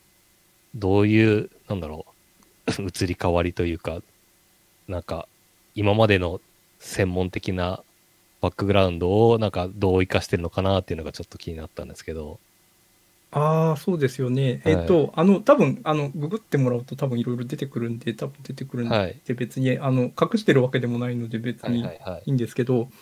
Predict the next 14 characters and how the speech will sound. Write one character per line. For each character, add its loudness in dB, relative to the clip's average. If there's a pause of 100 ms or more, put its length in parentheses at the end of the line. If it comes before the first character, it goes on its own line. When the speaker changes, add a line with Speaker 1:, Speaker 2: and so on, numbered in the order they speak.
(320)
Speaker 2:
あ 4
の、 2 (1040)
学 -4
生 0
の 4
時 -2
は、 4 (200)
Speaker 1:
は -10
い。 -14 (100)
Speaker 2:
え 2
っ -6 (100)
と、 0 (1080)
ま 4
あ、 -20